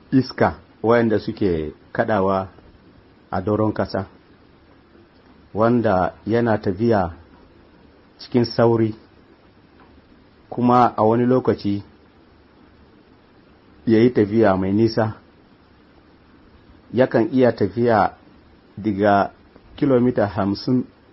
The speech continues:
zuwa har ma kilomita ɗari uku da hamsin a cikin sa'a ɗaya a wa'ansu wurare. Misali,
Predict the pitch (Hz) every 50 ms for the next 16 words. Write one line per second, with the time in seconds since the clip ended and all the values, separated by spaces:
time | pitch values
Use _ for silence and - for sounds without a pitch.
0 | _ _ - _ _ _ _ - _ _ _ _ - _ 104 101 120 139 127 110
1 | 107 113 117 120 123 123 120 113 - 131 117 113 117 120 117 110 101 - 107 107
2 | 117 131 143 147 135 - 127 110 107 101 98 95 98 - - 110 107 107 107 -
3 | - - _ _ - _ _ _ _ _ _ _ _ _ _ _ _ _ _ _
4 | 98 98 - - - 120 110 - - 117 113 104 95 90 - 90 90 92 92 -
5 | - _ _ - 101 95 104 107 110 113 107 - 113 104 104 104 92 85 82 78
6 | 82 - - _ _ _ _ 101 95 - - 117 117 120 117 107 104 101